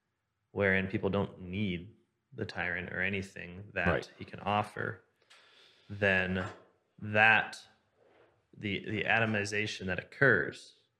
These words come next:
Speaker 1: um, means that people need to become who they are by a different source.
Speaker 2: Mm-hmm.
Speaker 1: And what it,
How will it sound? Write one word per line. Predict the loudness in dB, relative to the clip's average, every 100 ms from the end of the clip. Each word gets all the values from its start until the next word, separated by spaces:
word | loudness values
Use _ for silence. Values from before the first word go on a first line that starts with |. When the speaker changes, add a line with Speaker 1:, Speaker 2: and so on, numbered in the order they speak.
| _ _ _ _ -2
Speaker 1:
um, | 2 4 4 0 -6 -14 _ _ _ _ _ _ _ _ _ _ _ _ _ -14 0
means | 2 4 0 2
that | 4 2 0 -14 _ _
people | -2 0 0
need | 0 0 -2 -6
to |
become | -8 -8 -8 -6 0 2 2 0 -4 _ _ _
who | 0
they | 2 2
are | 2
by | 0
a | -2
different | -4 -6 -10
source. | -10 -6 -6 -6 -14 -20 _ _ _ 2
Speaker 2:
Mm-hmm. | 4 4 0 -20 -20 -20 _ _ _ _ _ _ _ _ _ _ _ -20 -20 _ _
Speaker 1:
And | 4
what | 4
it, | 4